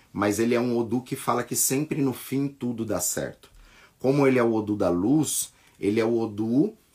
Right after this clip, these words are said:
aonde a luz, com o passar do tempo, ela vai perdendo a sua energia. É a mesma coisa, um cabo de eletricidade. Quanto mais distante ele tem que passar com a eletricidade, ela vai perdendo esta energia. É por este motivo que o Odu Ediobê é a primeira essência? Exatamente. Ediobê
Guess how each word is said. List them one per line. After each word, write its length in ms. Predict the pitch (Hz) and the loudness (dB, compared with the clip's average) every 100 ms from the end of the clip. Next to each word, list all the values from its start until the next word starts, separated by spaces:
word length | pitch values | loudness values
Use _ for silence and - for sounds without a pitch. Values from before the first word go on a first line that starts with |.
| - | -2
aonde 400 | 104 110 123 127 | 2 2 2 2
a 60 | 120 | 2
luz, 560 | 117 131 175 170 - | 4 4 2 2 -4
com 180 | - 120 | -4 -4
o 40 | 117 | 0
passar 440 | 120 117 113 107 | 0 2 4 2
do 100 | 120 | 2
tempo, 260 | - 127 135 | -4 -2 0
ela 100 | 139 | 0
vai 160 | 143 | 0
perdendo 540 | 139 147 123 123 127 110 | 2 2 2 2 0 0
a 20 | |
sua 220 | - 107 | -2 0
energia. 580 | 101 95 90 82 71 - - - | 2 0 0 -2 -4 -6 -16 -16
É 80 | - | -2
a 60 | 101 | 0
mesma 300 | 110 113 147 | 0 0 -2
coisa, 320 | - 131 110 | 4 4 4
um 40 | |
cabo 300 | - 104 98 | -2 0 0
de 80 | 107 | 0
eletricidade. 840 | 113 120 131 - 156 151 90 - - - - _ | 0 -2 -4 -4 0 2 2 -2 -18 -20 -20 _
Quanto 320 | - 131 131 | -2 0 0
mais 440 | 123 113 127 175 175 | 0 2 4 2 2
distante 600 | 190 202 - 147 131 131 | 2 2 2 0 -2 -2
ele 120 | 117 | -4
tem 160 | 117 113 | -4 -6
que 60 | |
passar 280 | - 107 107 | -2 0 0
com 80 | - | 0
a 40 | |
eletricidade, 760 | 104 - 104 - 131 117 104 123 | 0 0 -4 -4 0 2 2 2
ela 120 | - | 2
vai 140 | 131 | 0
perdendo 640 | 135 151 143 120 123 123 | 2 2 2 2 0 2
esta 280 | 123 - 127 | 0 0 -2
energia. 680 | 123 123 135 131 98 82 - _ _ - - - - _ _ _ _ _ _ - | 0 0 0 -2 -2 -2 -4 _ _ -20 -20 -20 -20 _ _ _ _ _ _ 0
É 80 | 120 | 0
por 220 | - 151 | 4 6
este 240 | 165 - | 6 4
motivo 420 | 147 139 - 147 135 | 4 4 4 2 4
que 120 | 143 | 4
o 60 | |
Odu 220 | 131 120 131 | 4 6 4
Ediobê 640 | 120 120 120 104 127 139 | 6 4 4 6 6 6
é 80 | 113 | 4
a 60 | 110 | 2
primeira 440 | - 117 117 110 | 4 6 6 6
essência? 640 | 104 - 127 117 - 71 - | 2 0 0 0 -2 -6 -6
Exatamente. 920 | 85 80 85 95 - 127 92 82 - | -4 -2 -2 -4 -4 -4 -4 -6 -6
Ediobê 580 | 82 101 101 90 95 143 | -4 -2 0 2 2 0